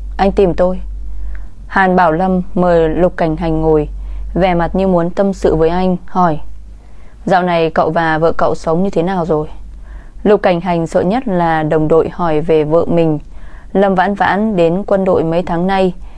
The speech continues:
ngoài việc làm anh mất mặt ra thì chẳng làm được gì khác. Có lúc Lục Cảnh Hành còn nghĩ hay là cởi quân phục về quê làm ruộng nuôi cá trồng rau,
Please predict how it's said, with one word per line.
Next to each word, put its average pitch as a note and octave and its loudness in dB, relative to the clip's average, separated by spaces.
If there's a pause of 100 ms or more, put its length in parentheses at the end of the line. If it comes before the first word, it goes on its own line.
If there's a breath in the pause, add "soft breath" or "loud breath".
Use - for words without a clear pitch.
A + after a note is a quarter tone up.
(200 soft breath)
ngoài F#3 4
việc E3+ 0
làm E3 0
anh F3 0
mất A#3+ -2
mặt F3 -2
ra E3+ -2
thì E3 -2
chẳng D#3 -4
làm D3+ -4
được D#3 0
gì D#3+ 0
khác. G#3 -6 (560 loud breath)
Có F#3 4
lúc G#3 2 (140)
Lục F3+ 2
Cảnh D#3+ 0
Hành E3 -4
còn D#3 0
nghĩ G#3+ 0 (240 loud breath)
hay A3 0
là F#3+ 0
cởi F3 2
quân G3 -2
phục F#3 -2
về E3+ 4
quê F#3 2
làm F3 0
ruộng E3+ 0
nuôi F#3 2
cá E3+ -2
trồng F3 0
rau, F3 2